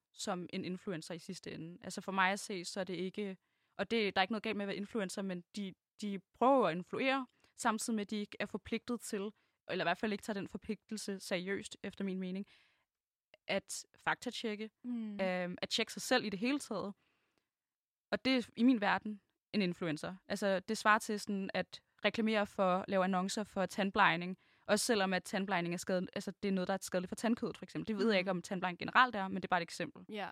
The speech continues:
Speaker 2: men, men igen, jeg forstår også godt, p-, måske også, øh, formålet med det her er også, husk, at der er vildt mange nuancer til tingene.
Speaker 1: Mm.
Speaker 2: Øh, lad os nu sige, at, eller, okay, lad os nu ikke sige, men bare det, at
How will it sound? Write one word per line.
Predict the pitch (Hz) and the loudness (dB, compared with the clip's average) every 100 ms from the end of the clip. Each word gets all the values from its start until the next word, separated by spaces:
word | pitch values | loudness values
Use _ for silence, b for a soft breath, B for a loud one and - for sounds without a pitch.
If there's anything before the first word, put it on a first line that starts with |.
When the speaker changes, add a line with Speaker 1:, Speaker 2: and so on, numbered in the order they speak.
| - | -6
Speaker 2:
men, | 233 233 B B - | -4 -4 B B -6
men | 233 | -6
igen, | 220 247 254 | -2 -4 -2
jeg | 233 | -6
forstår | 226 - 240 | -6 -2 0
også | 214 - | 0 -4
godt, | 226 - 214 | -6 -6 -14
p-, | 196 202 190 | -14 -14 -10
måske | 233 226 269 220 | -8 -8 -6 -6
også, | 233 226 - | -6 -8 -10
øh, | 214 202 - _ | -8 -10 -12 _
formålet | _ - 233 262 240 208 | _ -2 0 0 -2 -6
med | 208 | -6
det | 233 | -6
her | 226 | -6
er | - 208 | -6 -6
også, | 208 214 - | -6 -10 -12
husk, | 247 - | -12 -12
at | 233 | -10
der | 220 | -10
er | |
vildt | 214 247 226 | -8 -8 -8
mange | 202 226 | -8 -8
nuancer | 220 214 226 | -8 -8 -10
til | 247 - | -12 -14
tingene. | - 254 233 240 B | -10 -10 -8 -12 B
Speaker 1:
Mm. | 208 196 196 | -8 -6 -2
Speaker 2:
Øh, | 226 214 - - | -2 -4 -8 -12
lad | 233 285 302 311 | 0 6 6 6
os | - | 4
nu | 277 277 | 0 0
sige, | - 226 233 - | -4 -8 -8 -8
at, | 214 - _ - | -12 -14 _ -6
eller, | 208 - _ _ | -6 -6 _ _
okay, | 220 190 - - | -14 -14 -16 -6
lad | 226 | -4
os | 262 | -2
nu | |
ikke | 262 277 302 | -2 -2 -4
sige, | - 226 | -4 -4
men | 226 214 b b b b | -4 -6 b b b b
bare | 254 262 - | 2 2 0
det, | 294 | -4
at | 320 254 | -2 -4